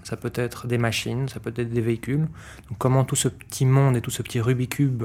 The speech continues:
va fonctionner pour planifier le travail de l'entreprise. La facturation,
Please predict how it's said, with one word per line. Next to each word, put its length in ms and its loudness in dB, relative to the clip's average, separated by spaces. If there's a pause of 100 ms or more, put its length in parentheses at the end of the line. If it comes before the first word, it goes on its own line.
(140)
va 220 0
fonctionner 560 0 (260)
pour 140 -10
planifier 600 0 (140)
le 80 2
travail 280 4
de 60 0
l'entreprise. 580 -6 (1000)
La 80 6
facturation, 840 4